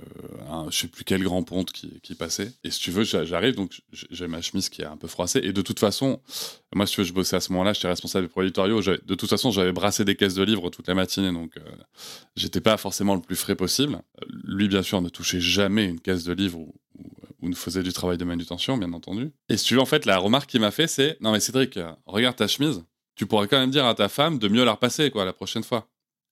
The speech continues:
Ça lui est pas venu à l'esprit que déjà, un, j'avais moi-même repassé ma chemise, et, et ça lui est pas venu à l'esprit, si tu veux,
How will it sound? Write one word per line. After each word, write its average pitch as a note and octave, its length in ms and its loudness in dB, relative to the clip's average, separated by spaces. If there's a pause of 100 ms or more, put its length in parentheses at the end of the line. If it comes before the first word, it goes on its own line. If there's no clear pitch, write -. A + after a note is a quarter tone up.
Ça - 160 2
lui G#2+ 120 4
est G#2+ 40 2
pas A2 140 4
venu A#2 140 4
à A2+ 60 6
l'esprit G#2+ 340 0
que - 100 2
déjà, G#2+ 380 4
un, D3 160 4
j'avais G2+ 320 4
moi-même G#2+ 320 4
repassé G#2 340 2
ma F#2+ 140 0
chemise, E3+ 340 -2 (380)
et, A2 260 2
et G#2+ 100 4
ça A2+ 160 4
lui G#2+ 120 4
est A2 40 4
pas B2 160 2
venu B2+ 160 2
à A#2+ 60 4
l'esprit, A2 380 0
si - 80 -8
tu - 120 -4
veux, C#3+ 260 0